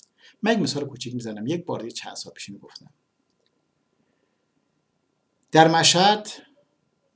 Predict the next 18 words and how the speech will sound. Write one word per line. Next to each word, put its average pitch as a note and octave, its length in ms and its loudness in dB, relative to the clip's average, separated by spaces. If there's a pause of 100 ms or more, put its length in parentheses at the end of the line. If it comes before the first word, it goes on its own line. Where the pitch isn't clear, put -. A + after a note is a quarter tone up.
(100)
دو F#3+ 200 6
گروه D#3 300 2
خیاطی A2+ 500 -6
بودن D#3 200 -8
که C#3+ 60 -10
اینا A#2+ 120 -6
شلوار G#2 440 -8
دوز A2 260 -14
بودند. - 440 -20 (1900)
یکی C3+ 500 -2
تگزاس A#2 460 -10
مد E3 280 -2
بود، D#3 300 -4
یکی C#3+ 180 -8
دیگه A#2+ 140 -4
اسمش - 160 -10
یادم G2 360 -14
رفته. - 220 -20